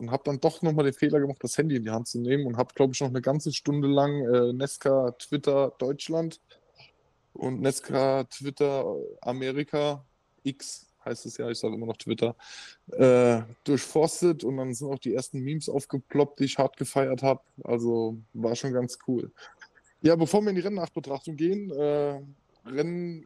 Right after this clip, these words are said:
also Übertragung startete und, äh, es war ein sehr geiles Command, fand ich. Und zwar von Doug Rice,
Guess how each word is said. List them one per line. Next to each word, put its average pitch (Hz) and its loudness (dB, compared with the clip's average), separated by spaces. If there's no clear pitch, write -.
also 135 -2
Übertragung 139 0
startete 185 2
und, 139 -4
äh, 127 0
es - -2
war 147 6
ein 147 -2
sehr 135 -2
geiles 117 -4
Command, 113 -4
fand 90 -10
ich. - -14
Und 113 -10
zwar 117 2
von 120 -2
Doug 117 -2
Rice, 135 2